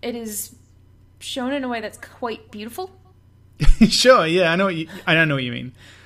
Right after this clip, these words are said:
Speaker 1: Like, the
Speaker 2: It's
Speaker 1: colors are bright and
Speaker 2: Yeah.
Speaker 1: it's done well, but then when you think about it, it's, it's gross.
Speaker 2: It balances the line between comedy and, and horror in a way.
Speaker 1: Mm-hmm.
Speaker 2: That's why, uh, this film maybe seems like an odd choice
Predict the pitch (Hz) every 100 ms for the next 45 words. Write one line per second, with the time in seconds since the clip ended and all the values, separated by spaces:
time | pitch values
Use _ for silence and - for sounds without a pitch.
0 | - 175 - 160 - 294 294 277 254 226
1 | - 254 247 254 - - 208 196 190 185
2 | 165 147 131 127 127 - - 233 226 320
3 | 320 269 277 214 214 190 233 226 226 233
4 | 220 233 247 262 196 170 175 - - -
5 | - 220 - - - - _ 185 - 214
6 | 262 247 - 196 - 185 202 196 185 165
7 | 156 165 151 139 - 143 131 127 - -
8 | - 170 156 135 131 135 127 120 120 -
9 | - - - - - 131 127 127 - -
10 | - - 147 175 247 247 160 165 170 220
11 | 254 277 311 - - - - 143 - 156
12 | 151 160 202 190 214 214 202 196 - 226
13 | 190 160 156 165 156 147 147 143 143 -
14 | 156 175 -